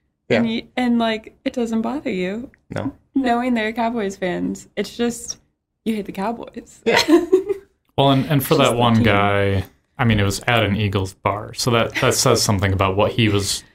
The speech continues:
Speaker 3: trying to do there,
Speaker 2: Yes.
Speaker 1: I also
Speaker 3: right?
Speaker 1: call it an Eagle. It, it is not, like, the, the sign on the door doesn't say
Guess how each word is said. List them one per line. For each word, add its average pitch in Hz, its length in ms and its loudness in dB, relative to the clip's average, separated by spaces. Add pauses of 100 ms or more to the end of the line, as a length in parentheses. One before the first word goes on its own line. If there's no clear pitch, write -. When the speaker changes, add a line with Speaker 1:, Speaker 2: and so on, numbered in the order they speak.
(140)
Speaker 3:
trying 95 300 -2
to 92 60 -6
do 92 220 -4
there, 117 160 -8
Speaker 2:
Yes. - 360 -6
Speaker 1:
I 104 80 6
also 104 160 2
Speaker 3:
right? 98 80 0
Speaker 1:
call 101 220 0
it - 40 -4
an 110 60 -4
Eagle. 110 160 -2
It, 123 140 4
it - 80 2
is 165 200 4
not, 110 320 2
like, 98 240 -2 (320)
the, 139 140 4
the 139 160 -2
sign 156 180 2
on 139 80 4
the 117 100 2
door 107 220 2
doesn't 104 220 0
say 95 340 0